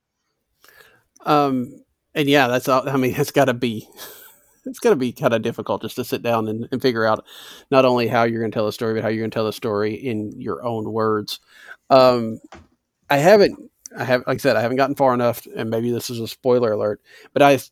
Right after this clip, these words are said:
assume, do you touch then on, on Ricky's return to Saint Louis then in the sixties? Um, 'cause I know I remember reading a, a, a lot about it in David Halverson's book as well, but, um,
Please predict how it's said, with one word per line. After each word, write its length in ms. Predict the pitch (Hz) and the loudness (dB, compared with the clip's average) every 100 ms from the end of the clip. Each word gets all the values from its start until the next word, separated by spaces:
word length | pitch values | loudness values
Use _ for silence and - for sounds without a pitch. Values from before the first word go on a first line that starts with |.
| _ - | _ -4
assume, 360 | 131 185 202 | 0 2 0
do 80 | 147 | -2
you 160 | 143 156 | -2 0
touch 260 | 156 147 | -2 -2
then 180 | 151 139 | 0 0
on, 360 | 117 117 117 120 | 0 -4 -4 -4
on 180 | 135 110 | -4 -4
Ricky's 380 | 120 123 120 110 | -4 -4 -6 -8
return 520 | 107 - 127 127 127 | -10 -2 0 0 -2
to 120 | 127 | -6
Saint 220 | 110 123 | -4 -4
Louis 320 | 127 120 110 - | -2 -4 -4 -4
then 260 | 123 120 | -4 -2
in 180 | 113 110 | -4 -6
the 200 | 110 104 | -4 -6
sixties? 580 | - 117 - 131 123 - _ - - - | -4 -8 -4 -4 -4 -8 _ -20 -16 -4
Um, 460 | 110 104 98 101 - _ - - | 0 0 0 -4 -10 _ -20 -8
'cause 120 | 123 | -2
I 60 | 120 | 2
know 240 | 127 123 | 2 2
I 120 | 113 | 2
remember 360 | 107 113 107 104 | 0 -2 -4 -4
reading 300 | 110 107 107 | -4 -4 -6
a, 100 | - - | -8 -4
a, 80 | 135 139 | -4 2
a 60 | 147 | 6
lot 180 | 156 | 6
about 200 | 123 110 | 6 2
it 140 | 113 113 | 0 -2
in 160 | 110 | -4
David 220 | 110 107 92 | -4 -6 -2
Halverson's 520 | 113 110 - 107 - | -4 -4 -8 -10 -8
book 280 | 110 104 101 | -6 -6 -6
as 160 | - | -4
well, 260 | 120 120 113 | 0 2 0
but, 180 | 113 _ - - - | -4 _ -20 -20 -8
um, 480 | - 104 101 98 98 | -2 0 0 -4 -6